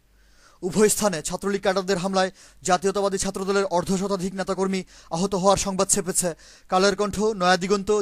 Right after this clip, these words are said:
জয় জয় দিন, প্রথম আলো, আমাদের সময় এবং যুগান্তর। প্রধানমন্ত্রীর ব্যক্তিগত রোষানলের শিকার হয়ে চরম বেকায়দায় পড়েছেন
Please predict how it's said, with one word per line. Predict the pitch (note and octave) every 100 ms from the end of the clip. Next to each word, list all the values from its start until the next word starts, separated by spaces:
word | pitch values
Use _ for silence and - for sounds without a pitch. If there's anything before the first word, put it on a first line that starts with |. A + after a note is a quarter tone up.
| -
জয় | G3
জয় | F3+ F#3+
দিন, | G#3 A3+ - - -
প্রথম | F#3+ F#3+ G#3
আলো, | G#3 G#3+ -
আমাদের | F3+ G#3 G3+
সময় | - G3+ G#3+ A3 _ -
এবং | F3 F#3 D3+
যুগান্তর। | C#3+ E3+ D#3 B2 G#2+ _ _ _ -
প্রধানমন্ত্রীর | F3 G#3 G#3 A3 A3+ F#3+
ব্যক্তিগত | F#3+ G#3+ G#3+ A3
রোষানলের | G#3 A3 G#3+ G#3+ G#3
শিকার | A3 G3+
হয়ে | G3 C#3 - - -
চরম | - G3 G#3 G3
বেকায়দায় | G3 G#3+ G#3 G#3
পড়েছেন | G#3 G#3 G3+